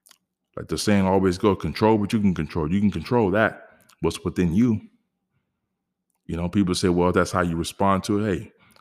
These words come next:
call it, label it, package it however way you need to package it. But hey, how is the weather and climate within you? It's obvious what the weather is outside, but wha-, but like I said, how are you?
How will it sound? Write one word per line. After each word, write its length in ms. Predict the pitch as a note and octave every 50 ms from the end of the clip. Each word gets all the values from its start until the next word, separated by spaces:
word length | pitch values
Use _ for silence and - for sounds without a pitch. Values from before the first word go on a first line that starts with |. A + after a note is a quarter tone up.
| _ _ _
call 360 | - - - G#2 G#2+ G#2+ A2 A2+
it, 100 | A2 -
label 400 | E2+ F#2+ G2+ G#2+ G#2 G#2+ A2 A2+
it, 340 | G#2 - - - - _
package 320 | - G#2+ G#2 G#2 G#2+ F#2+ E2+
it 100 | G2 G2
however 240 | G2+ F#2+ F#2+ F#2+ G2
way 140 | F#2+ F#2+
you 100 | F#2+ F#2+
need 140 | G2 F2 D2
to 60 | -
package 420 | - - A2+ A#2 A#2+ A2+ G2 - -
it. 140 | E2 - -
But 120 | F#2 F2
hey, 300 | G#2 D#2+ F#2 - - - _ _ _ _ _ _ _ _ _ _
how 280 | - G#2+ A2+ B2 C3
is 100 | C#3 C3
the 100 | C3 C#3
weather 280 | B2+ C3+ C3 B2+ A#2+ A#2
and 120 | A2+ G#2+
climate 380 | - - C3+ A#2+ G#2+ G2 F2 F2
within 220 | F#2 - G2+ F#2
you? 240 | F2+ G#2 G2+ D2+ - - _ _ _ _ _ _ _ _ _ _ _ _ _ _ _ _ _ _ _ _
It's 100 | - E2
obvious 340 | G#2+ A#2 C#3+ C#3+ C3 B2 A2
what 140 | A2 G#2 F#2
the 80 | G2
weather 300 | G2 G2+ G2 G2 G2 G2 F#2+
is 120 | F2 E2+
outside, 580 | F#2 F2+ E2+ D#2+ - A2+ B2 C#3+ C3 G2+ - - _ _ _ _ _ _
but 80 | - E2
wha-, 220 | F2+ F2 - - -
but 120 | _ F2 F2+
like 180 | F#2 F#2 -
I 80 | G2 F#2
said, 260 | F#2 - B2+ A#2 E2+
how 160 | F#2 G2+ A2+
are 80 | G#2+ G#2+
you? 280 | G#2+ - - F#2+ G#2+